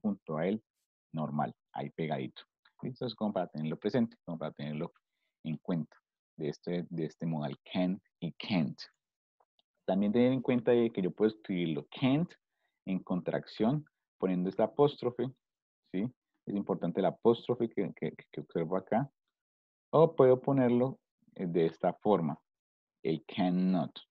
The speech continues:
Es una, una forma muy poco, muy poco utilizada porque por lo general se utiliza este can't. Pero si de, de pronto observamos que nuestro computador no permite sacar esta apóstrofe, porque en algunos casos la escritura del computador no está,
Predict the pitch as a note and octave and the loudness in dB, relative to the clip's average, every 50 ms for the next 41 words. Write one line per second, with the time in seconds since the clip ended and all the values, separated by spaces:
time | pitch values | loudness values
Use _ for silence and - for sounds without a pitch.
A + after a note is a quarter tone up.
0 | _ _ _ - E2+ - G2+ F#2+ F#2+ G2 F#2 F#2 F#2 A2 - - G#2+ G#2 F#2+ - | _ _ _ -6 -4 -2 -2 -2 -2 -2 -2 -4 -4 -4 -4 -2 0 0 0 0
1 | G2+ F#2+ F2+ E2+ D#2+ D2 - _ _ _ - F#2 G#2+ A#2 A#2+ C3 C3+ C3 - - | 0 0 0 -2 -4 -4 -8 _ _ _ -4 0 2 4 6 6 4 2 2 4
2 | B2+ A#2+ A#2 - - B2+ B2 A#2+ A#2+ A#2 A#2 A#2+ - _ _ _ _ _ _ _ | 4 4 4 2 2 4 6 6 8 6 4 2 0 _ _ _ _ _ _ _
3 | - A2+ G#2 - A2+ - - - - - G2+ F#2+ F2 E2+ - G#2 G2 G2+ A2+ A#2 | 0 2 2 2 2 0 0 -4 -6 -2 -2 -2 -2 0 2 4 4 6 4 2
4 | B2 A#2+ - G2+ F#2 - E2+ E2 F2 F2+ E2 D2+ D2 D2+ D#2 - - F#2+ - F2+ | 0 -2 -2 -4 -4 -2 -4 -4 -2 -2 -2 -2 -2 -2 -2 -4 -4 -4 -4 -4
5 | D2+ D2+ D2+ - E2 - - _ - G2+ G2 - - F#2+ F#2+ G2+ A2+ C#3 - - | -4 -4 -4 -4 -6 -8 -6 _ -6 -6 -6 -2 0 2 2 4 2 0 -2 -8
6 | _ _ _ _ _ _ - - _ _ _ _ _ _ - C#3+ C#3+ C#3+ C#3 C3+ | _ _ _ _ _ _ -20 -20 _ _ _ _ _ _ 6 8 8 8 8 6
7 | C3+ - B2+ A#2 G#2+ G2 - G#2 F#2+ - G#2+ G#2+ A2 C3+ C3 B2+ - A#2 - - | 6 6 6 6 6 6 4 2 2 2 2 2 4 4 4 4 4 2 2 2
8 | A2 F#2+ F2+ G2 G2+ A2 A#2+ A#2+ - - A#2 G#2 G2 - G2 F#2+ - F#2 E2+ F#2 | 0 2 4 4 4 4 2 0 0 0 0 0 2 0 -2 -2 -2 -4 -4 -4
9 | - - F2 E2+ F2+ F#2+ F#2 G2 G2+ G2+ G#2+ G#2+ G#2+ - A#2+ A#2 A#2 A#2+ A#2 A2 | -2 0 2 2 4 4 4 2 2 2 2 2 4 4 4 4 6 4 2 2
10 | - G#2+ G#2+ G2 - - F#2 F#2 G2+ - - A#2+ A#2 - - C#3 B2+ B2+ - - | 2 0 0 0 0 0 0 0 0 2 0 0 0 2 2 0 0 0 -2 -6
11 | G#2 G2+ A2 G#2+ G2+ G2 F2+ - E2+ D#2+ D#2+ E2 D#2+ D#2+ E2+ F2+ F#2 G2+ A2 B2 | -6 -2 -2 -2 -2 -2 -4 -4 -4 -2 -2 -2 -2 -2 0 0 -2 -2 -2 0
12 | - A2 G#2+ G2+ A2 G#2+ G#2 - - - - - - - F2+ - F2+ F2+ G2 G#2 | 2 2 4 4 2 0 -2 -2 -4 -4 -4 -4 -2 -4 -4 -2 0 2 2 2
13 | G#2 G#2 G2+ F#2+ - F2+ E2 E2 D2 - E2 D#2+ E2 D#2+ E2+ E2+ F2 F2 - - | 4 2 0 -2 -4 -6 -8 -8 -6 -4 -2 0 0 0 -2 -4 -6 -6 -6 -2
14 | - F#2+ F#2+ | -2 -2 -2